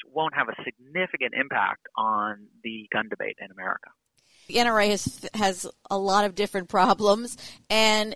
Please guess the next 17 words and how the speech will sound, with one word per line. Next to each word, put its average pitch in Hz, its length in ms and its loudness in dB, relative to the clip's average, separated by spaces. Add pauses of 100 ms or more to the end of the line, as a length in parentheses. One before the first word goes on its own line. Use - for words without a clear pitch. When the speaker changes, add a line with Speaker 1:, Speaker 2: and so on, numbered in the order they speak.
Speaker 2:
is 214 220 2
facing 220 540 -2
lawsuits. 202 720 2 (320)
Does 285 220 4
that 359 280 2
have 349 260 2
any 302 320 2
effect 262 600 0 (140)
on 240 600 2 (280)
the 254 80 0
gun 240 300 6
lobby? 247 600 2 (260)
Speaker 1:
The 208 160 2
N 269 180 6
R 240 300 6
A 185 180 6
has 156 160 2